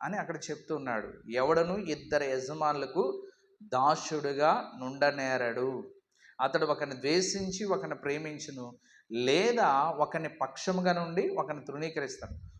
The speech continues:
ఒకరిని ద్వేషించి ఇంకొకరిని ప్రేమిస్తాడు, లేదంటే ఒకరిని తృణీకరించి మరొకరి పక్షంగా వెళ్తాడు. అంతే తప్పించి రెండు, ఇద్దరి, ఇద్దరి దగ్గర, ఇద్దరి దగ్గర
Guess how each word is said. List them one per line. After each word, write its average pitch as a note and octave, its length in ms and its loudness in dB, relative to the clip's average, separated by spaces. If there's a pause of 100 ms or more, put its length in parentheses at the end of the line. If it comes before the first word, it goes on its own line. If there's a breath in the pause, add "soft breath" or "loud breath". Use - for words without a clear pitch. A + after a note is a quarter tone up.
(200)
ఒకరిని C3+ 380 -6
ద్వేషించి C#3+ 720 0
ఇంకొకరిని D#3+ 380 -6
ప్రేమిస్తాడు, C3+ 720 -2
లేదంటే C#3 580 -2
ఒకరిని C#3 300 -6
తృణీకరించి D3+ 680 -6
మరొకరి C#3 400 0
పక్షంగా C3 520 -6
వెళ్తాడు. A#2+ 680 -2 (600)
అంతే C3 220 0
తప్పించి D#3+ 800 -4 (760)
రెండు, F3+ 760 0 (460)
ఇద్దరి, C#3+ 760 2 (800)
ఇద్దరి F3+ 360 6
దగ్గర, E3+ 600 2 (1000)
ఇద్దరి F3 360 6
దగ్గర F3 560 2